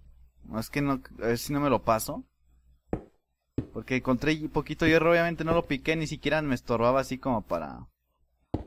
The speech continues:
Tener que quitarlo. Entonces... Ah, me esperé a, que, a estar grabando para... Para poder hacerlo. Y les digo, quité poquita madera, no es tanta.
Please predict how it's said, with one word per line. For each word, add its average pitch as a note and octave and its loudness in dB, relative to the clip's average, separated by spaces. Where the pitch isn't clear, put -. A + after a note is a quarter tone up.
Tener B2 2
que C3+ -6
quitarlo. C3+ 0
Entonces... C3 0
Ah, F#4 0
me B3+ 4
esperé D3 6
a, D#3+ 2
que, E3+ 0
a - -4
estar D3 4
grabando D#3 6
para... F#2+ 0
Para A#2+ 4
poder C#3+ 6
hacerlo. D3 2
Y - 2
les D3+ 4
digo, F3 6
quité E3+ 0
poquita G#3 0
madera, F#3 4
no G3 4
es G3 0
tanta. D#3+ 2